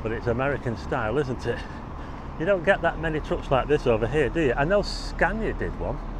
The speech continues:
didn't they? Scania? I think Scania did one. <laughs> Yo!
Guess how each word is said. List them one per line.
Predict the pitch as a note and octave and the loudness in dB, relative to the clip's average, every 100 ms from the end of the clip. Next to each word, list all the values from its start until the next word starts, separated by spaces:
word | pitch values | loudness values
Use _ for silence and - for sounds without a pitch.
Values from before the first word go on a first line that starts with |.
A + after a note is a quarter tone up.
| - - - - - | -6 -8 -8 -8 -4
didn't | F3 - | -4 -2
they? | G2 | -4
Scania? | - - C#3 C3+ G2+ C#3 - | -4 0 0 2 0 -2 -4
I | - C3+ | -2 -2
think | F#3 - | -2 -4
Scania | - D#3 D3 A2 | -2 -2 0 -4
did | F#2 D#2+ | -2 -4
one. | E2 - - - - F5+ E5 D5+ C#5+ C5+ B4+ - B4 A#4+ - C3 C3+ C3+ B2 - - - - - - - - - - - - - - G#3 - - A#2+ - A2 - - - - - - - - | -4 -6 -8 -8 -8 -8 -6 -8 -8 -8 -8 -8 -8 -8 -8 -8 -8 -8 -8 -8 -10 -10 -8 -8 -10 -10 -10 -10 -10 -10 -10 -10 -8 -8 -8 -2 -2 0 -2 -4 -8 -10 -10 -10 -10 -10 -6
<laughs> | |
Yo! | G3 B3 C4 A3 | 6 10 12 12